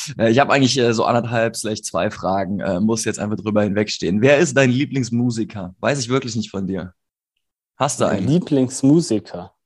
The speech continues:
Speaker 1: Oder Lieblingsband? Ich weiß, du bist auch teilweise elektronisch angehaucht, also kannst du auch eine D J nennen oder, oder was auch immer. Gibt's da einen, einen Künstler, wo du sagst, ey,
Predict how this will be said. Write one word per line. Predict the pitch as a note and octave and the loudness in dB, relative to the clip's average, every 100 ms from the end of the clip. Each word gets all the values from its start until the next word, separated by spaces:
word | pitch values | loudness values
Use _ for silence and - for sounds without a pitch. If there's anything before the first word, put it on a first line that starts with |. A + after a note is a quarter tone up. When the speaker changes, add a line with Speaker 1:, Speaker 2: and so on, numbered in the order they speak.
| _ - | _ -4
Speaker 1:
Oder | G#2+ | 0
Lieblingsband? | A2 B2+ A#2+ A2+ - G2+ A#2+ B2+ B2+ | 2 2 0 -2 0 2 2 2 0
Ich | B2 | -2
weiß, | G#2 A#2+ | 0 0
du | A#2 | 0
bist | A#2+ | -4
auch | A2+ | -4
teilweise | G2+ A#2+ A#2 A2+ | -2 -2 0 -2
elektronisch | A2+ A2 - B2 A#2+ | -2 -4 -4 -4 -2
angehaucht, | G#2 A2+ A#2 A#2 A2+ | -4 -2 0 0 0
also | G#2+ | -2
kannst | G#2+ A2+ A2 | -2 -2 -2
du | |
auch | G#2+ | -2
eine | G#2+ | 0
D | G2 G2 | -2 -2
J | A#2+ B2 A#2 A#2 A2+ - - - - | 0 4 4 2 0 -10 -20 -20 -8
nennen | G2+ A2+ A2+ A#2 | 0 2 4 2
oder, | G#2 G#2 F#2+ G2 | 2 0 0 -2
oder | G#2 G#2 | -4 -4
was | G#2 G#2+ | -2 -2
auch | G#2+ | -4
immer. | G#2+ A2 | -2 -2
Gibt's | A2 - | -2 -2
da | A#2+ | 2
einen, | A#2 A2 F#2+ G#2 G#2 - | 4 4 0 -2 -4 -4
einen | A2 | -4
Künstler, | G#2+ B2 - A2+ A2 | -2 -2 0 -2 -2
wo | G#2+ | -4
du | G#2 | -4
sagst, | G#2 G#2 | -4 -4
ey, | D#2 G#2+ | -2 -2